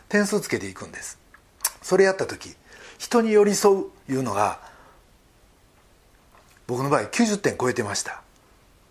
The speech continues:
まあ、それ一方でですね、教えるとか、監督するとか、啓示を受けるとかいうのが半分いくかいかんかで、まあ、落第点ちゅうのはそこにはなかったんですけど、「あ、この、これアンバランスやな」って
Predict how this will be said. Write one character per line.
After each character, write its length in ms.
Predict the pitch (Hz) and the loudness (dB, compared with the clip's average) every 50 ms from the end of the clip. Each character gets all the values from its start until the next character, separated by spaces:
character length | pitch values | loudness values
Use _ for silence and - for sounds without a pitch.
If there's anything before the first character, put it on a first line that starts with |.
| _ _ _ _ _ _ _ _ _ _ _ _ _ _ _ _ _ - | _ _ _ _ _ _ _ _ _ _ _ _ _ _ _ _ _ -2
ま 320 | 160 139 - - - - | -2 -2 -2 -4 -8 -18
あ、 80 | - - _ _ _ _ _ _ _ _ - | -20 -20 _ _ _ _ _ _ _ _ -14
そ 220 | - - - 196 226 | -10 -6 0 4 4
れ 80 | 214 214 202 | 4 4 4
一 240 | - - 208 - | 2 0 0 0
方 140 | - 190 156 | 0 0 0
で 120 | 113 104 95 | 0 -2 -6
で 80 | 95 | -8
す 100 | - - | -8 -10
ね、 220 | 107 95 90 - - - | -10 -12 -12 -16 -8 -4
教 80 | 156 156 - - - 190 | -2 0 0 2 4 6
え 100 | 185 180 | 6 6
る 100 | 175 175 | 4 2
と 100 | - 147 | 0 0
か、 360 | 120 - - 107 - - - - - - | 0 0 -2 -4 -6 -8 -10 -12 -6 -2
監 200 | - 175 165 156 | 0 0 2 2
督 180 | 180 160 143 147 | 2 0 0 0
す 140 | - - 151 | -2 -2 -2
る 80 | 143 | 0
と 100 | 139 117 | 0 -2
か、 140 | 90 90 101 | -2 -4 -6
啓 140 | - - 139 | -4 -2 -2
示 200 | 123 127 151 175 | 2 4 4 4
を 60 | 131 | 2
受 80 | 110 104 | 2 -2
け 80 | 113 | -4
る 80 | 107 104 | -4 -4
と 100 | 113 95 | -6 -8
か 80 | 95 | -8
い 60 | 98 104 | -8 -8
う 20 | |
の 60 | 104 | -8
が 80 | 87 - | -8 -4
半 200 | - 151 170 175 | -4 -2 -2 0
分 140 | 160 151 127 | 0 -2 -2
い 60 | 131 | -2
く 80 | 131 | -2
か 100 | 127 127 | 0 0
い 80 | 110 101 | 0 0
か 120 | - 117 | -2 -6
ん 80 | 110 107 | -6 -6
か 120 | 98 - | -10 -12
で、 120 | - 104 101 | -12 -6 -2
ま 160 | 123 127 107 | 0 0 0
あ、 60 | - - - - - - - | 0 -4 -10 -12 -12 -4 -2
落 260 | 143 170 180 - 262 | 0 0 0 2 2
第 220 | 254 247 220 - | 2 2 2 0
点 180 | - 131 117 117 | -2 -4 -6 -4
ち 140 | - - 151 | -4 -2 -2
ゅ 40 | 135 | -2
う 20 | |
の 80 | 120 107 | -2 -2
は 180 | 101 101 - - - - - - | -4 -4 -4 -8 -14 -16 -14 -12
そ 120 | - 127 | -6 -4
こ 80 | - 160 | -2 0
に 80 | 139 | 0
は 80 | 113 110 | 2 2
な 100 | 131 156 | 0 0
か 100 | 147 139 | 0 -2
っ 80 | - | -2
た 100 | - - | -4 -8
ん 80 | - 92 | -10 -10
で 80 | 90 - | -12 -14
す 80 | - | -12
け 80 | - - | -12 -14
ど、 120 | - - - - - - - | -14 -16 -20 -18 -16 -14 -6
「あ、 180 | - - - - | -4 -4 -4 -4
こ 300 | - - - 175 190 196 | -4 -6 -6 -4 -4 -2
の、 200 | 202 190 185 180 | 0 0 0 0
こ 200 | 175 - - - | 0 -2 -2 0
れ 80 | - 156 | 2 2
ア 100 | - 175 | 2 0
ン 120 | 175 180 | 0 2
バ 100 | 175 170 | 2 2
ラ 160 | 175 180 185 196 | 4 4 2 2
ン 80 | 175 | 0
ス 80 | - 185 | 0 0
や 140 | 160 147 160 | 0 0 0
な」 200 | 160 156 165 165 | 0 0 0 0
っ 80 | - | -2
て 280 | - - - - - | -4 -10 -18 -18 -18